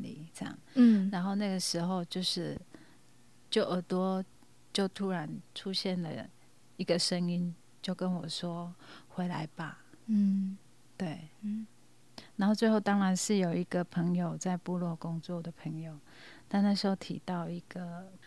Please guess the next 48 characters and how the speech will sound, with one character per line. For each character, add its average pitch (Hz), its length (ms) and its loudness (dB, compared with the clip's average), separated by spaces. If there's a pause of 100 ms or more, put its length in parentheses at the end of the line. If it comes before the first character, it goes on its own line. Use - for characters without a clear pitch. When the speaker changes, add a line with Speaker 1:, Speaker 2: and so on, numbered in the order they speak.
(320)
Speaker 1:
部 202 120 -6
落 196 200 0
孩 156 240 -2
子 151 180 -8
的 - 340 -8 (120)
一 190 60 -8
个 151 240 -6
状 151 260 -4
况 - 320 -6 (100)
这 - 100 -12
样 - 120 -12 (100)
子。 240 160 0
Speaker 2:
嗯。 214 180 2 (220)
Speaker 1:
然 190 140 -2
后 208 160 -2
但 208 160 0
其 202 160 -2
实 185 260 -4 (420)
对 240 180 6
于 190 40 2
孩 175 280 -4
子 170 280 -8
的 160 300 -8
教 190 240 -6
育 185 120 -6
这 180 140 -6
件 175 280 -8
事， 180 160 -10
其 175 240 -10
实 175 220 -10
在 175 520 -8 (600)
我 175 200 -8 (120)
把 170 440 -6
儿 196 180 -4
子 202 180 -6
送 196 320 -2
到 175 580 -4
华 185 220 -4
德 180 220 -4
福 170 200 -10
教 170 300 -4
育 175 300 -6
的 - 320 -10
Speaker 2:
嗯。 233 220 -2 (180)
Speaker 1:
那 214 160 0
个 165 160 -4
时 - 220 -6
候， 165 280 -8